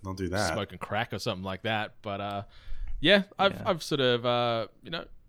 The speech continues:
Speaker 2: socialized and, and had some, had some fun here and there. You know, I had some pretty hectic mushroom shakes at a full moon party in Thailand
Speaker 1: Right.
Speaker 2: once, and
Speaker 3: Damn.
Speaker 2: you know, all kinds of things. But yeah, I, I haven't for a while now. I haven't smoked weed in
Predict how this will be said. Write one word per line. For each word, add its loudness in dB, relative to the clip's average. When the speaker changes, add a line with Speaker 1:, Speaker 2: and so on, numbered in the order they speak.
Speaker 2:
socialized 2
and, -4
and -4
had 0
some, -8
had -2
some -8
fun -2
here -2
and -4
there. -2
You -8
know, -2
I 0
had 0
some -8
pretty 2
hectic -2
mushroom 0
shakes 0
at -4
a -4
full -2
moon -2
party 0
in -4
Thailand -2
Speaker 1:
Right. -2
Speaker 2:
once, -10
and -10
Speaker 3:
Damn. -2
Speaker 2:
you -6
know, -4
all 0
kinds 0
of -10
things. -2
But 0
yeah, 4
I, 6
I 8
haven't 2
for 0
a 2
while 4
now. -2
I 0
haven't -4
smoked -6
weed -8
in -10